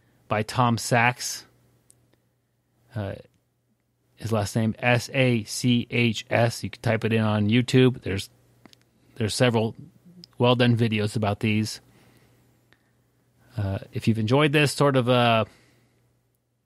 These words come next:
I don't wanna call it a tangent, but this, this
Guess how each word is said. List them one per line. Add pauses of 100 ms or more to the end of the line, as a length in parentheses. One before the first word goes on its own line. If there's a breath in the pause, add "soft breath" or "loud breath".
(480)
I
don't
wanna
call
it
a
tangent,
but
this,
this